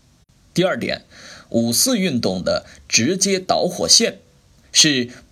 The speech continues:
巴黎和会上中国外交的失败。第三点，五四运动的口号是“外争主权、内除国贼、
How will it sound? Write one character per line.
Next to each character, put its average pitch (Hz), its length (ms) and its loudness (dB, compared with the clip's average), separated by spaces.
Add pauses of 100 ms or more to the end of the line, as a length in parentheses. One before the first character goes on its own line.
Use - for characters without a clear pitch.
巴 208 220 0
黎 127 180 -2
和 107 240 -4
会 175 180 -2
上 98 380 -4
中 233 200 2
国 117 200 -4
外 170 260 -2
交 143 260 -2
的 - 120 -8
失 - 180 2
败。 92 240 -4 (1160)
第 139 100 0
三 156 220 0
点， - 220 -8 (200)
五 113 200 0
四 240 200 0
运 151 180 -2
动 110 160 -2
的 - 80 -4
口 - 240 -6
号 - 360 -2 (180)
是 113 260 0 (220)
“外 190 260 0
争 175 220 -2
主 - 180 -6
权、 - 360 -4 (180)
内 202 240 0
除 117 200 -4
国 120 280 -2
贼、 - 320 -2